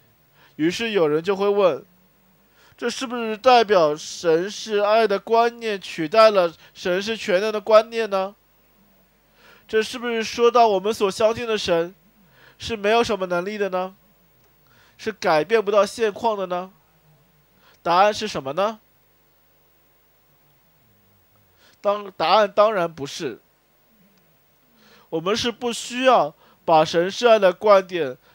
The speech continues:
来取代神是全能这个观点。我们也说，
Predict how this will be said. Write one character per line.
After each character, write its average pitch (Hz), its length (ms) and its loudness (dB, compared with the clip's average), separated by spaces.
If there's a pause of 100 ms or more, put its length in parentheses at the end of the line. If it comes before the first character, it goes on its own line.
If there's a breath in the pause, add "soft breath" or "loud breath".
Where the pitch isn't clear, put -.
来 160 180 2
取 - 400 -8
代 208 240 4
神 170 260 -2
是 214 160 -12
全 165 280 -8
能 170 160 -8
这 190 100 -6
个 165 80 -4
观 160 300 -4
点。 151 180 -16 (1040 soft breath)
我 160 80 -6
们 214 220 -6
也 180 260 0
说， 151 460 -12